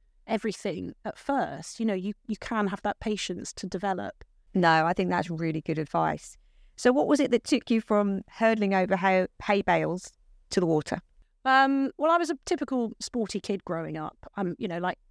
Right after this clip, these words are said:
Speaker 1: I'm sure loads of listeners are the same. I did every sport I could, but in the nineties in a state school, that was basically netball and hockey. And hockey played on grass as well, which was <laughs> always kind of slightly crazy hockey 'cause the ball's bouncing everywhere and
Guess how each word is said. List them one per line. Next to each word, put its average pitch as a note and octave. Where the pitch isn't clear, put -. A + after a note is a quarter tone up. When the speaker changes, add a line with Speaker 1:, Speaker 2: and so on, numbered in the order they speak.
Speaker 1:
I'm G#3+
sure G3
loads F3
of F3
listeners E3+
are F3
the E3+
same. F#3
I F3+
did A#3
every G3+
sport -
I F3
could, F#3+
but F#3
in A#3
the A3
nineties F#3+
in F#3+
a F3+
state F#3
school, F#3+
that G3+
was G#3+
basically F#3+
netball F3
and E3
hockey. -
And A#3+
hockey G3+
played F#3+
on E3+
grass F3
as E3+
well, F3
which F#3+
was -
<laughs> -
always A3+
kind A3
of -
slightly G#3
crazy F#3
hockey F3+
'cause F#3
the F#3+
ball's F#3+
bouncing F#3+
everywhere F3+
and F#3+